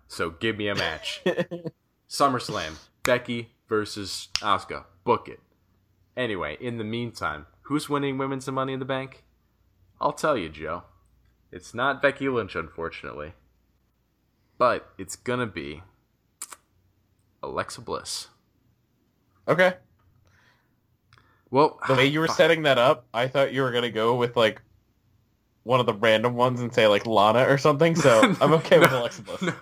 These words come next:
Speaker 1: <laughs> no, definitely
Speaker 2: You're
Speaker 1: not
Speaker 2: like,
Speaker 1: Lana.
Speaker 2: "I'm gonna go with," and then
Speaker 1: Well,
Speaker 2: dramatic pause.
Speaker 1: I don't know. I, I have to think about this for one more minute, 'cause I'm split between two.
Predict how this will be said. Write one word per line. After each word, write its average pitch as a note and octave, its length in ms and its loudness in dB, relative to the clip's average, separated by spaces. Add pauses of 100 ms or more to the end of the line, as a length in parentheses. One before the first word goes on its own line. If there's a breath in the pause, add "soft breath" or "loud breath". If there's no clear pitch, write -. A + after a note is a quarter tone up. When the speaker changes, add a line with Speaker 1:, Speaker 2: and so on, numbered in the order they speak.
(140)
Speaker 1:
<laughs> B3 400 -6 (180)
no, B2 180 -2 (300 loud breath)
definitely C#3+ 380 0
Speaker 2:
You're C#3 80 6
Speaker 1:
not C3+ 60 8
Speaker 2:
like, C3+ 120 4
Speaker 1:
Lana. F#2 240 -6
Speaker 2:
"I'm D#3+ 220 2
gonna F#3 180 2
go E3+ 220 6
with," E3+ 300 4 (120)
and D#3+ 140 -4
then C#3+ 200 -4
Speaker 1:
Well, D#3 140 4
Speaker 2:
dramatic B2+ 400 2
pause. A#2+ 420 0
Speaker 1:
I B2 80 0
don't A2+ 120 0
know. - 60 -6
I, A2 260 -6
I - 20 -2
have A#2 120 -6
to - 60 -20
think C3 140 -10
about G#2+ 160 -6
this - 100 -18
for G2+ 120 -14
one F#2+ 180 -8
more F#2 100 -12
minute, E2+ 220 -12
'cause - 80 -18
I'm G2 100 -12
split - 220 -8
between F#2+ 320 -14
two. D2+ 240 -12